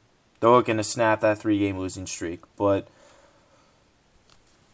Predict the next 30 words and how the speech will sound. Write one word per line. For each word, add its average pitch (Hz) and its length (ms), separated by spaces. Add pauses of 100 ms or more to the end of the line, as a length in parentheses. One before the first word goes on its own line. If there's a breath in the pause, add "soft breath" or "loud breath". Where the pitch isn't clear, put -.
(160)
I 123 100
don't 143 120
know. 147 160
I 147 100
think 139 200
it'll 120 140
be 117 120
a 101 40
good 135 360
game 113 400
because 104 360
the 101 100
Rockets 113 600
in 104 160
the 95 60
standing 113 500
that 95 180
they're 120 300
in, 95 380
and 101 260
the 95 80
Nuggets 113 460
in 104 80
the 95 60
standing 90 380
that - 120
they're 110 260
in 90 200
with 90 120
the, 95 200